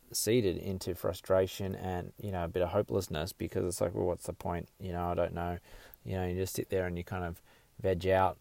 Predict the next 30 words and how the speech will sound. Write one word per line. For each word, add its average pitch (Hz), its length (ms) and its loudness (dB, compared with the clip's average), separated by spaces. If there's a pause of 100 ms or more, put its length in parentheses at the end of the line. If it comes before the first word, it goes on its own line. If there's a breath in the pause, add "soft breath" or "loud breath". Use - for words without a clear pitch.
watching - 340 -4
T 92 200 2
V 98 340 6
and, 87 220 2 (440)
um, 90 500 0 (600 soft breath)
you 107 160 -2
know, 95 160 2
not - 180 -2
really 95 280 0
doing 110 320 2
much. - 340 -4
So 95 400 8 (420 soft breath)
it's - 120 -6
really, 139 240 10
really 107 260 8
important 98 440 6
that 92 140 0
you 101 60 0
spend 101 320 -2
some 98 140 -4
time 95 260 0
working 101 380 -2
out 92 240 2 (500 soft breath)
how 107 160 2
you 107 160 4
can 101 300 -2
put - 340 0
your 95 400 6
time 98 340 0
and 85 120 -2